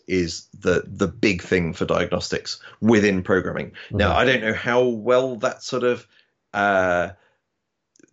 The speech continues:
Speaker 1: transfers into data science. Maybe you can, um, simplify your data set. So if you've got an enormous data set and it's giving you some strange results, I can see there being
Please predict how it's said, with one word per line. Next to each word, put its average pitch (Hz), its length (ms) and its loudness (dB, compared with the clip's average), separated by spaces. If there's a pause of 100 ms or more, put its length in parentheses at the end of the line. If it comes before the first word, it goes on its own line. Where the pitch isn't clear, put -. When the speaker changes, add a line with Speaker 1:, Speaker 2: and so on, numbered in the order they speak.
(260)
Speaker 1:
transfers 135 760 0
into 113 480 -2
data 107 260 2
science. 117 400 -2
Maybe 110 280 -2
you 104 160 -2
can, 98 400 0 (280)
um, 95 340 0 (220)
simplify 120 640 -2
your 110 220 2
data 107 280 -2
set. - 280 -2
So 101 160 2
if 98 120 -2
you've 131 120 -2
got 139 160 -4
an 120 80 2
enormous 120 560 2
data 104 260 -2
set - 280 -2 (360)
and 92 420 -2 (200)
it's 110 180 -16
giving 98 240 -8
you 98 100 -6
some 95 200 -10
strange 101 360 -4
results, 95 600 -4 (1600)
I 110 120 -2
can 110 180 -2
see 135 300 2
there 123 160 2
being 110 380 -2